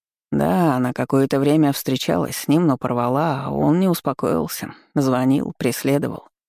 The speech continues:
Он угрожал ей? Я не знаю. Он сказал, что не позволит ей защитить диплом. Что вы сами думаете об этой истории?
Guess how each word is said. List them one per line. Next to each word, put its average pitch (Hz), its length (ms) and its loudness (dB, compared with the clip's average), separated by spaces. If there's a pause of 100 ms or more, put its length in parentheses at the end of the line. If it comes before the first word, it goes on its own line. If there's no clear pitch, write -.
(960)
Он 139 160 2
угрожал 135 460 2
ей? - 320 -8 (560)
Я 127 260 2
не 143 140 6
знаю. 131 460 -2 (320)
Он 147 180 2
сказал, 143 420 0
что - 200 0
не 131 100 4
позволит 143 560 2
ей 143 180 4
защитить 135 520 0
диплом. 131 500 -4 (1400)
Что - 300 -2
вы 147 100 4
сами 151 300 4
думаете 131 420 4
об 131 80 2
этой 139 240 0
истории? - 440 -4